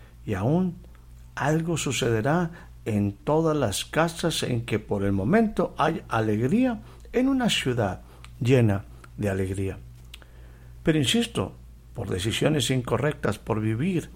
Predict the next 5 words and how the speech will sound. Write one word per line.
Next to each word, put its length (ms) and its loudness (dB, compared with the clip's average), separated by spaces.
en 140 2
una 180 4
manera 680 2
alejada, 720 8
apartada 840 2